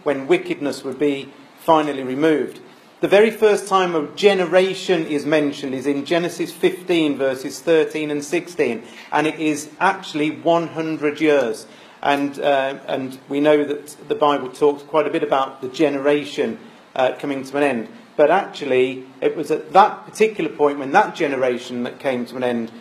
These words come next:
that Israel was finally, uh, saved. That seventy years, um, is mentioned in Jeremiah twenty-nine, verse ten. It was the, the time frame of Israel being in captivity and then after that being released. So it was a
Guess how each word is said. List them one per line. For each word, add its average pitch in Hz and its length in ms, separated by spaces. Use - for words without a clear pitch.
that 143 140
Israel 147 440
was 123 180
finally, 123 680
uh, 127 260
saved. 131 540
That 165 360
seventy 220 580
years, 185 600
um, 151 380
is 156 180
mentioned 175 400
in 147 140
Jeremiah 160 500
twenty-nine, 147 720
verse 127 280
ten. 175 420
It 147 80
was 147 240
the, 147 240
the 160 100
time 220 480
frame 147 540
of 151 180
Israel 180 400
being 165 240
in 151 180
captivity 156 1080
and 143 300
then 180 220
after 156 280
that 143 280
being 143 220
released. 147 440
So 147 120
it - 20
was 143 140
a 151 80